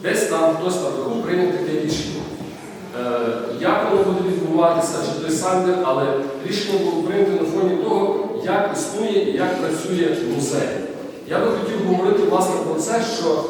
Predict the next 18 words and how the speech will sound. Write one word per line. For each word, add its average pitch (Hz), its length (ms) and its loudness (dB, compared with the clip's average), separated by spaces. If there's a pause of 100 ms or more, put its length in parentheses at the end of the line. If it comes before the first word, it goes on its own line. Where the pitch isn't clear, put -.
(420)
е, 127 280 0 (120)
треба 196 400 2
зберегти 165 580 0
зараз 165 320 2
дану 165 240 4 (100)
ситуацію 180 420 0 (180)
і 160 140 6 (180)
довести 175 340 0 (180)
до 160 80 0
тої 165 300 4
комісії. - 640 0 (360)
На - 60 -6
комісії 190 420 0
не 185 60 4
допустити 165 540 -2
тих - 280 -4
людей, 180 320 0
які 190 400 0